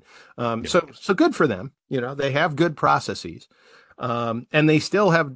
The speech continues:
Speaker 1: they do more launches than any other entity, nation state or otherwise, um, every year. Uh, we wouldn't have space travel without them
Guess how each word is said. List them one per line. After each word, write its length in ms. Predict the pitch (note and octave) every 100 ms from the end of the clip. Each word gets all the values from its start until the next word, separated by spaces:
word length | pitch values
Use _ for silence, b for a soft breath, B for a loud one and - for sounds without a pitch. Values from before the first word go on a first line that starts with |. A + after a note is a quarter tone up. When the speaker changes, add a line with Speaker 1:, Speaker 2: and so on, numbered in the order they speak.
| -
Speaker 1:
they 180 | B2+ C#3+
do 240 | C3 C#3+ D3+
more 240 | C#3+ D3+
launches 460 | C#3 C#3+ D#3 D#3+ C#3+
than 200 | C3 B2+ -
any 320 | C3 D#3 C#3+
other 320 | C#3 C#3+ C#3
entity, 540 | C#3+ D#3+ C3+ - B2 B2
nation 380 | A#2+ C3 C3
state 260 | B2 C3 B2+
or 100 | B2+
otherwise, 640 | D3+ B2+ G#2+ G#2+ A2+ - -
um, 520 | A2 A2+ A2+ A2 A2 -
every 220 | C3+ C3
year. 260 | C3+ A2+ - b b b _
Uh, 340 | G#2+ G#2 G2+ G2 - _ -
we 140 | C#3
wouldn't 240 | D#3+ D#3
have 340 | C#3 D#3+ C3+ - _ _ _ _ _
space 340 | - - C#3 B2+
travel 340 | C3 A#2+ A#2+
without 320 | B2 C3 D3+ -
them 160 | A2